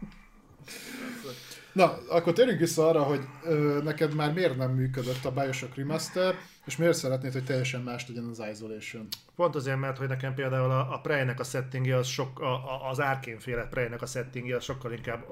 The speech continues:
Speaker 2: adta nekem a Bioshock vibe-ot, mint amennyire például, vi-, ahogy visszatértem a Bioshockhoz, a Bioshock adta a Bioshock vibe-ot, tehát látom, hogy hova tudna fejlődni ez a sorozat. Én látom benne azt, hogy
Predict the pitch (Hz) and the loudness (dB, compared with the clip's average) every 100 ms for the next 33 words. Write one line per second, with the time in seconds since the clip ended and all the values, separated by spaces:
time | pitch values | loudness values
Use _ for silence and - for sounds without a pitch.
0 | - 123 127 113 104 120 117 117 120 - | -10 -8 -6 -8 -6 -6 -4 -4 -4 -6
1 | 123 117 117 120 131 131 - - - - | -6 -2 -2 0 -2 -4 -14 -20 -20 -20
2 | - 139 135 139 135 131 135 127 139 135 | -8 -4 0 2 4 4 4 2 4 4
3 | 135 139 165 147 - 143 135 131 127 127 | 4 4 2 -2 0 2 4 2 0 0
4 | 117 123 120 120 120 120 131 139 143 165 | 0 0 0 2 0 0 -2 0 4 4
5 | 131 127 123 123 - 123 120 117 131 131 | 4 0 -2 -2 0 0 0 -2 -4 -6
6 | 120 117 117 139 131 - - - - _ | -4 -4 -4 -2 -2 -4 -14 -20 -20 _
7 | _ _ _ _ _ _ _ _ _ _ | _ _ _ _ _ _ _ _ _ _
8 | _ _ _ _ 147 196 196 151 135 131 | _ _ _ _ 4 6 6 4 4 4
9 | 127 127 127 - 120 117 113 120 117 113 | 2 2 0 0 0 0 -2 -4 -4 -6
10 | - 113 113 110 - - _ - 135 156 | -6 -6 -8 -10 -14 -20 _ 0 4 6
11 | 185 156 135 131 127 127 131 127 | 4 2 2 4 6 4 2 -4